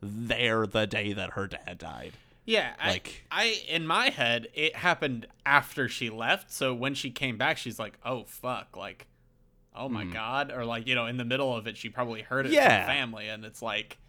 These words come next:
Speaker 2: "I don't know what to say or what to do" kind of thing. Like, you know what I mean?
Speaker 1: Mm-hmm.
Speaker 2: And that's like, I believe that, but I don't believe that you leave for Seattle and you go, "Well, never talking to that bitch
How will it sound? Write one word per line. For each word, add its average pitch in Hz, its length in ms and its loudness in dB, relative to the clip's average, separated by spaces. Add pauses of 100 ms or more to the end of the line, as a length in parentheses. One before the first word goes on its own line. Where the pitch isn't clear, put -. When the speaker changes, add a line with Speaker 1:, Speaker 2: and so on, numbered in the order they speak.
(840)
Speaker 2:
"I 131 140 10
don't 160 160 6
know 131 140 4
what 123 200 2
to 110 80 -6
say 120 420 0
or 113 120 0
what 113 220 -6
to 113 80 -10
do" 113 280 -6
kind 107 260 -8
of 104 100 -16
thing. 101 320 -10
Like, 107 380 -10 (200)
you 113 180 -2
know 107 80 -8
what 107 80 -10
I 135 60 0
mean? 117 200 -2
Speaker 1:
Mm-hmm. 113 100 -10
Speaker 2:
And 117 80 -10
that's 131 280 -8
like, 135 260 2 (380)
I 135 80 2
believe 147 480 -2
that, 101 240 -8
but 110 100 -6
I 131 100 6
don't 180 180 2
believe 139 380 -2
that 95 120 -6
you 110 200 -8
leave 117 260 -4
for 131 120 -6
Seattle 113 500 -2
and 107 140 -8
you 104 60 -12
go, 107 200 -8
"Well, 123 320 2 (540)
never 113 200 0
talking 123 300 2
to 110 60 -4
that 123 220 2
bitch 113 240 -2